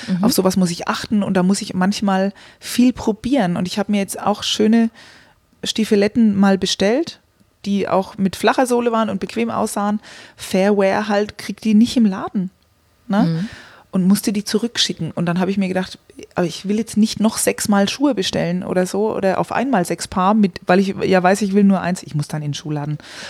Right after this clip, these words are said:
Speaker 2: Und dann kriege ich sowas vielleicht eben nicht und dann kaufe ich mir halt die Schuhe, die passen
Speaker 1: Mhm.
Speaker 2: und die bequem sind.
Speaker 1: Mhm.
Speaker 2: So.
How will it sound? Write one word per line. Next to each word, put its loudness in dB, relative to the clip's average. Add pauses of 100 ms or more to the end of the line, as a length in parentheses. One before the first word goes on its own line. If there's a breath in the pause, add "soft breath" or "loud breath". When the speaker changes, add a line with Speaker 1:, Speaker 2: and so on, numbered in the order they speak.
(120 loud breath)
Speaker 2:
Und -2
dann 2
kriege 2
ich -2
sowas 2
vielleicht -2
eben 0
nicht 2
und 0
dann -2
kaufe -2
ich -2
mir 2
halt -2
die 2
Schuhe, 0
die -4
passen 0 (220 loud breath)
Speaker 1:
Mhm. -4 (180)
Speaker 2:
und 0 (100)
die 4 (440)
bequem 0
sind. -6
Speaker 1:
Mhm. -4
Speaker 2:
So. -4